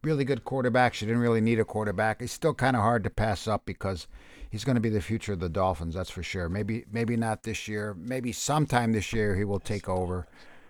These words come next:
but definitely the year after. Now you're a Miami fan. We, we don't, I'm not getting into that again. Um, if I was gonna t-,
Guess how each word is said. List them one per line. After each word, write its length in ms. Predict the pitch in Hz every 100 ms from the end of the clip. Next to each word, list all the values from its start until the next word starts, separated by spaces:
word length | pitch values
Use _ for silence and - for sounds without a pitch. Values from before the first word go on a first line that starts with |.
| _ _ -
but 220 | - -
definitely 400 | 127 143 120 123
the 100 | 110
year 260 | 110 117 113
after. 540 | 110 107 - 113 101
Now 160 | 95 120
you're 180 | 120 113
a 40 |
Miami 340 | 110 107 107 98
fan. 340 | 104 104 104
We, 200 | 101 110
we 160 | 127 127
don't, 80 | 123
I'm 140 | 135
not 160 | 127 110
getting 200 | 131 110
into 220 | 98 92
that 200 | 92 87
again. 340 | 80 85 80 - - _ _ _ _
Um, 400 | 101 95 90 82 - _ - _ - _ _ - _ _ _ -
if 160 | -
I 100 | 127
was 120 | 135
gonna 180 | 117 139
t-, 140 | -